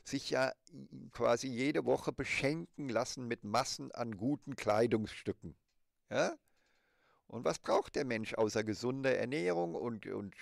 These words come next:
schöner Kleidung? Äh, braucht er doch nichts, ja? Und das gibt das alles bisher kostenlos in den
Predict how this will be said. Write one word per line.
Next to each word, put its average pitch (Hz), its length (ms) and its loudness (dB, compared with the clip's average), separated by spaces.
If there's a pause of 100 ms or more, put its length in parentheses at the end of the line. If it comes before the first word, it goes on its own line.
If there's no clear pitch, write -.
schöner 98 400 -2
Kleidung? 175 640 2 (440)
Äh, 147 160 -2
braucht - 320 2
er - 80 4
doch - 200 2
nichts, - 520 -6
ja? 123 160 4
Und 143 140 -2
das 135 140 0
gibt - 200 -8
das 156 120 -2
alles 156 460 0
bisher 147 380 -4
kostenlos 147 880 -4
in 127 220 -6
den 107 260 -2